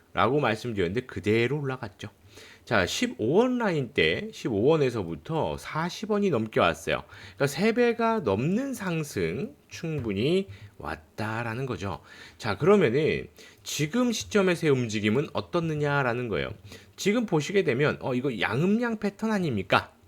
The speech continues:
라고 여러분들 생각하실 수 있는데 조금 다릅니다.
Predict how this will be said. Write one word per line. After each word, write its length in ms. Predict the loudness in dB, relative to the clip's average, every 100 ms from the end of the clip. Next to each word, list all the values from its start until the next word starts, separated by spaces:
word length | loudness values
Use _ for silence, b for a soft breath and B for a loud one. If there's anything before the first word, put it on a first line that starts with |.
| -12
라고 840 | -8 -8 -8 -2 6 6 6 2 0
여러분들 380 | 2 2 0 0
생각하실 400 | 0 -2 -4 -4
수 60 |
있는데 480 | -2 -2 2 0 0 B B B -4
조금 280 | 0 0 0
다릅니다. 640 | 0 0 0 -4 -10 -12